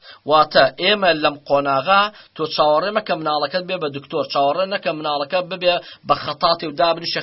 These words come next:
خەڵک فێرکە، چاوەڕێ مەکە خوێندنەوەی دابنیشە مەسە کتێبێکی گەورە گەورەی بینتە بەردەم،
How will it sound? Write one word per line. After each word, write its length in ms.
خەڵک 240
فێرکە، 240
چاوەڕێ 360
مەکە 160
خوێندنەوەی 680
دابنیشە 520
مەسە 260
کتێبێکی 500
گەورە 300
گەورەی 280
بینتە 340
بەردەم، 320